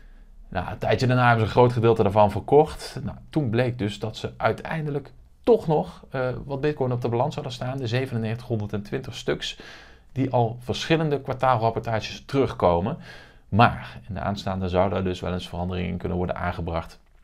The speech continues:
Aangezien het lijkt dat dat er nu maar elf en een half duizend zijn. Nou,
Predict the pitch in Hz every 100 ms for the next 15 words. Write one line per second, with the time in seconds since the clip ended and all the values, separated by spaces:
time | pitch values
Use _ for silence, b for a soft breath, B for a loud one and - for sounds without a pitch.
0 | _ - - - - 90 92 85 85 82
1 | 90 82 - 85 82 - 92 85 85 85
2 | 82 92 87 90 78 87 85 95 69 -
3 | B B B B B B B - - -
4 | -